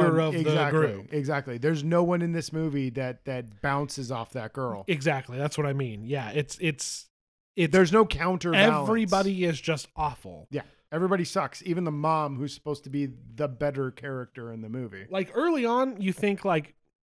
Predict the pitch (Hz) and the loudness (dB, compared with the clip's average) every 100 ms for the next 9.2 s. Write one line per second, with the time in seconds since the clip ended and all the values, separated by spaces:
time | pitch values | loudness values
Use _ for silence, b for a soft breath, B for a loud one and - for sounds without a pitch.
0 | - 196 262 381 392 330 220 294 254 196 | 0 8 8 8 6 10 10 10 6 4
1 | 196 196 170 175 175 185 202 175 196 185 | 6 6 6 6 8 8 6 -4 -2 2
2 | 214 185 175 156 156 160 - 220 - 311 | 4 4 2 2 2 -2 0 2 4 2
3 | - 285 202 190 220 202 165 151 139 127 | 2 6 8 8 10 10 8 6 4 4
4 | 214 269 277 254 220 214 202 185 170 170 | 8 8 8 8 10 10 10 8 4 2
5 | - 165 165 165 160 160 160 160 156 156 | 0 0 4 4 2 0 0 4 4 2
6 | - 175 175 170 165 160 151 156 160 160 | 2 2 4 4 4 2 2 2 2 2
7 | 147 139 143 143 151 151 147 135 - 143 | 2 2 -2 0 -2 0 -2 -2 0 0
8 | 127 170 143 135 117 107 190 185 156 135 | 2 0 0 -2 -4 0 6 6 4 0
9 | 104 104 | -4 -8